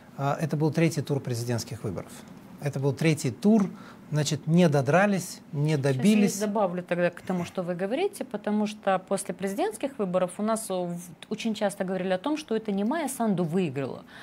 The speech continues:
Speaker 2: а Игорь Додон проиграл, причём сделал всё для того, чтобы проиграть эти выборы Майе Санду. Потому что во время второго тура я помню, что очень многие журналисты и аналитики говорили одну вещь.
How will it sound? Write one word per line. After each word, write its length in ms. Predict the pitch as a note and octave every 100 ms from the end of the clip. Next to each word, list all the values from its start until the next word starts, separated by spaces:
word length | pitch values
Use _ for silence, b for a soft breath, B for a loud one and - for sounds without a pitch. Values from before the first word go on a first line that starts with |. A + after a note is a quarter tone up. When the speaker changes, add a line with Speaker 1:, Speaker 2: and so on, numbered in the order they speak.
| B
Speaker 2:
а 120 | -
Игорь 280 | F#3 B3 B3
Додон 360 | E3 F#3 G#3+ A3
проиграл, 560 | G#3+ F#3 D#3+ F#3 D#4
причём 320 | F4 C4+ A3 G#3
сделал 240 | G#3+ G3+
всё 260 | F#3+ - D#4+
для 140 | B3
того, 200 | - F#3
чтобы 220 | - G#3
проиграть 560 | - F3+ D#3+ E3 F#3+ G3+
эти 180 | F#3+ F3
выборы 360 | D#3 D#3 F#3
Майе 260 | F3+ D3 C#3
Санду. 440 | - D3+ - - - B B B B B
Потому 160 | D#3+
что 120 | D#3 F3+
во 60 |
время 200 | F#3 G3+
второго 400 | G3 C#4 F#4 G4
тура 240 | F#4 A3 F#3
я 160 | G3+
помню, 300 | G#3 C4+ A#3+
что 320 | G#3 G3+ F3 -
очень 240 | A#3+ D4+
многие 360 | E4+ B3+ F3+ E3+
журналисты 520 | E3+ E3 B3+ F4 -
и 20 |
аналитики 460 | F#3+ F3+ B3 - -
говорили 520 | F3 F3+ F#3 A3+ A3 G#3+ B -
одну 300 | E3 G3+ G#3+
вещь. 240 | F3 C#3